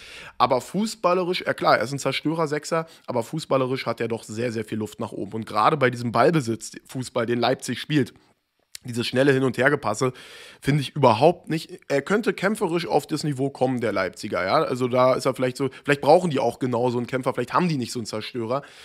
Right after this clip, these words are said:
aber ich frage mich, wie der da fußballerisch reinpassen soll. Und ich habe mir jetzt auch nochmal, äh, das zentrale Mittelfeld angeschaut, den Kader von, äh, R B Leipzig, zumindest mal nur die Topspieler. Da ist ein Kampel, der ist einunddreißig, der hat gerade erst seinen Vertrag verlängert, der spielt zentrales Mittelfeld, äh,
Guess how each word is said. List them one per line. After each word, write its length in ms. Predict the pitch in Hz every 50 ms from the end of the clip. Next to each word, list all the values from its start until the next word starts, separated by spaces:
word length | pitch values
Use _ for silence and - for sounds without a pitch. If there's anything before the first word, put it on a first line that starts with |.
| - - - - -
aber 160 | - 107 120
ich 80 | 120 -
frage 280 | - - 110 117 -
mich, 100 | 131 113
wie 60 | 120 120
der 100 | 123 113
da 100 | 113 110
fußballerisch 640 | - - 143 - - 120 117 113 110 113 107 110
reinpassen 460 | 98 104 123 123 - 95 95 - 101 101
soll. 140 | 110 101
Und 80 | 98 98
ich 80 | 101 -
habe 160 | 117 - 135
mir 60 | 123
jetzt 140 | 123 117 -
auch 120 | - 131
nochmal, 400 | 127 120 117 127 117 120 123 123 123 - - - - - - - - _
äh, 300 | - 123 120 117 117 117
das 140 | 117 117 -
zentrale 440 | - 131 117 - - 110 123 131 135
Mittelfeld 560 | 123 127 127 156 151 - - 131 127 - -
angeschaut, 640 | 127 147 170 170 156 - 170 - - 131 131 147 139
den 140 | 139 120 110
Kader 480 | - 120 120 143 156 156 151 147 143
von, 420 | - - 139 131 131 131 135 135 -
äh, 340 | - - 123 123 123 127
R 140 | - - 117
B 80 | 120 120
Leipzig, 260 | 110 110 127 143 139
zumindest 300 | - - 127 131 135 135
mal 160 | 139 131 123
nur 160 | 123 131 127
die 260 | 123 123 123 123 117 -
Topspieler. 680 | - 135 - - - - - 151 151 151 151 151 147 - - - - - -
Da 140 | - 117 117
ist 120 | 120 -
ein 80 | 131 117
Kampel, 380 | - - 123 151 160 - 175 151
der 100 | 131 127
ist 100 | 120 -
einunddreißig, 520 | - 123 143 143 123 107 123 123 117 110
der 80 | 107 113
hat 100 | 107 -
gerade 220 | 92 113 156 175
erst 160 | 156 147 139
seinen 160 | - 143 139
Vertrag 380 | - 135 127 - - 113 - -
verlängert, 300 | - 123 117 113 104 98
der 80 | 113 -
spielt 180 | - - 131
zentrales 440 | - 131 117 - - 107 117 123 113
Mittelfeld, 500 | 120 113 117 120 104 - 101 98 87 -
äh, 460 | 90 80 76 - 113 113 110 113 110